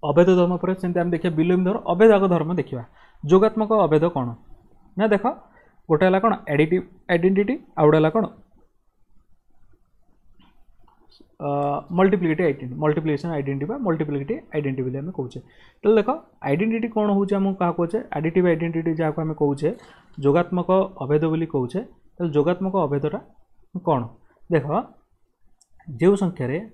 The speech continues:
ଧର ଏ ଗୋଟେ ସଂଖ୍ୟା ନେଲି, ଏ, ଏ ରେ ଯଦି ଜିରୋ ମିଶେଇବି, ଏ ହେଉଛି।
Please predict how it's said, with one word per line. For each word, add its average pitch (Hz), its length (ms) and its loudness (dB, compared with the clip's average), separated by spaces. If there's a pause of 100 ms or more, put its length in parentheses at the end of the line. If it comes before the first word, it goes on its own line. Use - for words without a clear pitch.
ଧର 151 300 -6 (200)
ଏ 165 100 2
ଗୋଟେ 160 160 0
ସଂଖ୍ୟା 139 260 -6
ନେଲି, 127 200 -8 (1900)
ଏ, 156 260 -4 (280)
ଏ 180 140 2
ରେ 202 100 -2
ଯଦି 196 120 -4
ଜିରୋ 151 280 -2
ମିଶେଇବି, 135 400 -6 (380)
ଏ 175 160 0
ହେଉଛି। 175 280 -2